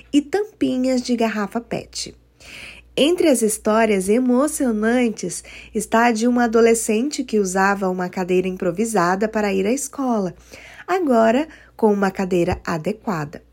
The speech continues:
Nilcilene da Silva Caetano, outra beneficiária, expressou sua gratidão ao receber uma nova cadeira. Marcelo Vanderhogen, que depende de uma cadeira para ir à clínica de diálise,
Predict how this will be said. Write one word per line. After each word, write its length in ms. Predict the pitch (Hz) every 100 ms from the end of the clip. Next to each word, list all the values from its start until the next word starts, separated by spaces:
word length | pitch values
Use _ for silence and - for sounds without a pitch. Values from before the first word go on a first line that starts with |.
| _ _ _ _ _ -
Nilcilene 840 | 233 294 403 - 330 254 302 359
da 140 | 262 208
Silva 380 | - 240 214 196
Caetano, 800 | 196 185 - 214 233 226 185 -
outra 460 | 226 285 403 381 254
beneficiária, 960 | 208 196 185 - - 202 214 190 180
expressou 560 | 180 - 233 220 240 247
sua 220 | 247 214
gratidão 760 | 196 202 240 - 226 196 202
ao 80 | 202
receber 540 | 190 214 226 190 180 185
uma 200 | 190 185 -
nova 600 | 202 190 202 277 311 339
cadeira. 580 | 381 381 202 156 - - _ - - - - -
Marcelo 720 | 214 214 - 277 302 311 311 - - -
Vanderhogen, 960 | 190 269 330 320 254 247 226 220 226 226 - - -
que 180 | 226 226
depende 540 | 208 208 247 262 233
de 100 | 196
uma 220 | 202 190
cadeira 480 | 180 190 180 185 175
para 260 | 180 175 170
ir 140 | 170
à 80 | 175
clínica 560 | - 240 302 349 320
de 140 | 254 233
diálise, 720 | 220 277 233 208 208 214